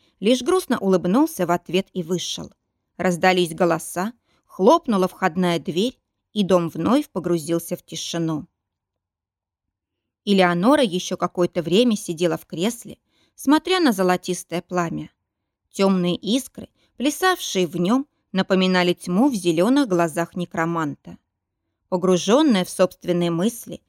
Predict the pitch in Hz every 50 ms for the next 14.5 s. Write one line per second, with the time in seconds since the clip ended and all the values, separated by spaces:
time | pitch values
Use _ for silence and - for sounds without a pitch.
0 | _ _ _ _ _ - 233 247 285 294 320 349 370 370 - - 214 202 196 185
1 | 165 180 180 165 165 196 277 302 - - 185 170 - - 175 165 156 175 160 175
2 | 175 - - 185 - - - 202 180 165 147 147 160 - - - - _ _ _
3 | _ _ _ _ _ - 156 151 196 196 180 190 - - - 180 180 185 - -
4 | - 185 247 285 269 214 208 - 180 170 170 - - - 170 180 185 131 175 196
5 | 226 - _ _ _ _ _ _ - 294 277 285 381 381 339 240 208 202 - -
6 | - 220 277 311 226 185 - - - - 185 185 175 185 180 - - - 185 180
7 | 175 165 170 170 - - - 165 175 226 247 - - - - - 202 - _ _
8 | _ _ _ - - - 370 359 - - 233 202 170 - 180 170 269 330 311 254
9 | 208 - - 180 175 - - 196 185 175 180 175 175 175 - - 190 180 185 180
10 | 165 175 175 170 170 - 170 170 147 143 170 180 226 277 - - - - - -
11 | 190 165 160 170 175 175 - - 165 170 170 - - - - 165 147 - - -
12 | _ - - - _ _ _ _ _ _ _ _ _ _ _ _ _ _ - 196
13 | 185 185 175 180 185 185 185 180 175 - 185 170 175 175 175 175 170 165 165 165
14 | 143 160 180 240 254 220 175 131 - -